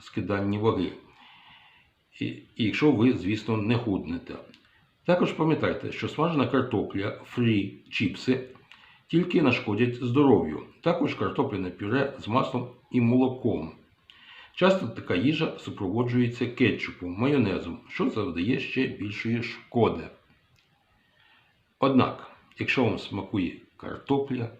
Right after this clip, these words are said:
їжте її на здоров'я, готуйте,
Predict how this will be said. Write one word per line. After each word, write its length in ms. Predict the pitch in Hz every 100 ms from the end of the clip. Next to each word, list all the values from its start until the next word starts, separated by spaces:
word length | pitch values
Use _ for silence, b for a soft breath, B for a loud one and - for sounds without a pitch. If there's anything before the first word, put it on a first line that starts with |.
| _ _ _ _
їжте 560 | 95 95 139 - -
її 480 | 107 95 95 101 - - -
на 220 | 98 87
здоров'я, 680 | 85 - - 120 135 120 120 - -
готуйте, 640 | 76 - - 131 123 123